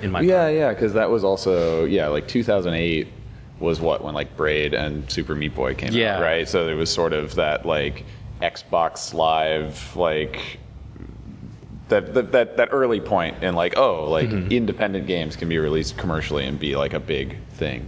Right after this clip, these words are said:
Speaker 2: for sure. Well, I mean, since your games are so personal and since that, that particular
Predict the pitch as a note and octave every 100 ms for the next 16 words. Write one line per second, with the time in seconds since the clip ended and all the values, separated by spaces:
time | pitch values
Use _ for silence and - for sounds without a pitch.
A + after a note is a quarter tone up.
0 | - - F2 - D2 - - - - -
1 | - - - - D3+ C3+ - - - -
2 | - - - - - C#3+ B2 B2 B2 B2+
3 | A#2 F2+ G#2+ A2 G2 F#2 F2+ F#2 F2+ F2
4 | F2+ E2+ E2 F2+ F2+ - - - - -
5 | - - - - - F#2+ F#2 - G2+ F#2+
6 | F#2+ F#2+ E2+ D#2 D#2+